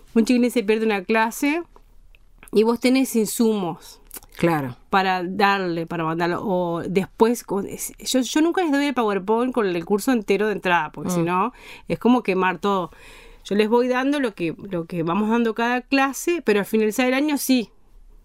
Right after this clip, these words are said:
Speaker 1: Digo, bueno, este, de alguna forma, el, de, eh, porque claro, cuando ellos volvían a la presencialidad y te dabas cuenta que les habían faltado un montón de cosas, o que justo faltó,
Speaker 2: Mm.
Speaker 1: o estaba el problema de,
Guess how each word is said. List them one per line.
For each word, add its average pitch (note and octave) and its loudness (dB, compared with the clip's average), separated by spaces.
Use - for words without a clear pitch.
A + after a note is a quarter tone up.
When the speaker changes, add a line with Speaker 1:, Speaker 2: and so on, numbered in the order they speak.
Speaker 1:
Digo, - -4
bueno, F3 0
este, F3+ -6
de E3 0
alguna G3+ 0
forma, B3 0
el, G3+ 4
de, G#3 -2
eh, F#3+ 0
porque G#3 4
claro, B3+ 2
cuando A3 2
ellos C4+ 0
volvían C4 2
a - 2
la G#3 -2
presencialidad A#3 0
y D#4+ -4
te D4 -4
dabas - -4
cuenta G3+ 2
que G#3 -4
les F#3+ 0
habían F#3+ 2
faltado G#3 2
un F3 -2
montón E3 -4
de E3+ -2
cosas, A3 -4
o F#3+ 0
que A#3+ 2
justo C4+ 2
faltó, A3 0
Speaker 2:
Mm. F3+ -4
Speaker 1:
o F#3+ -2
estaba F#4 0
el G#4 -4
problema A#3 0
de, E3 -8